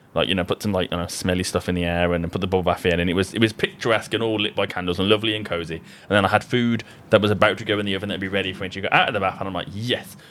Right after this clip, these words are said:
million boyfriend points to me." <laughs> Like, this is a great plan, and,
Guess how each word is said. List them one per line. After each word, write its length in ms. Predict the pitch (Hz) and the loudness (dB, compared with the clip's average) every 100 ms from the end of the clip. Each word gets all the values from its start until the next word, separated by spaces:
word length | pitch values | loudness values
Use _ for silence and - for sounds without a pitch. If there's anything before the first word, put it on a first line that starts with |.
| - | 2
million 340 | 139 180 165 | 6 8 6
boyfriend 400 | 147 135 127 113 | 4 4 4 0
points 220 | 107 110 - | 0 -2 -2
to 80 | |
me." 220 | 95 87 85 - | -4 -4 -6 -10
<laughs> 220 | 107 - | -12 -8
Like, 280 | 101 92 - - | -6 -6 -8 -10
this 240 | 110 123 123 | 2 2 2
is 120 | 107 | -2
a 40 | |
great 280 | 101 101 98 | 0 0 0
plan, 320 | - 90 87 - | -2 -4 -2 0
and, 400 | 90 85 82 | 2 2 0